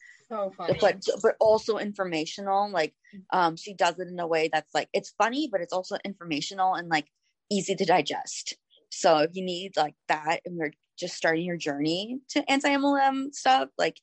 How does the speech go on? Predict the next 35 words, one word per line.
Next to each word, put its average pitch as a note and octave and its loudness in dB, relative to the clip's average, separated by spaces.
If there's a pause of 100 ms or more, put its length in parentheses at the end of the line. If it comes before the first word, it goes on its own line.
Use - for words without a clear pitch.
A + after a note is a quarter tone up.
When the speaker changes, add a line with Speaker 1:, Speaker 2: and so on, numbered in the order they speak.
Speaker 2:
that E3+ 2
is, D#3+ -8
like, B2 -4 (800)
the F3+ -4
perfect E3 2
person C#3+ -4 (160)
to, E3 -2
like, - -8 (500)
kinda, D#3 2
like, D3+ 2
go A#3 4
through A#3 4
because G3+ -6
she G3 -14
just A3+ -10
makes A3 -6
it G#3 -18
so E3 4
easily F3+ -4
that, E3+ 2 (440)
um, D#3+ 2 (140)
uh, E3+ 2
di-, D#3 2 (220)
digestible, D#3+ -2
like, - -10
stuff. - -6
Speaker 1:
Yeah, G#3+ -6
Speaker 2:
So. A#3+ 2
Speaker 1:
I C4 8
really - 6
like D4 8 (100)
that C#4+ 2
she D4 -10
does B3+ 2
the G#3+ 2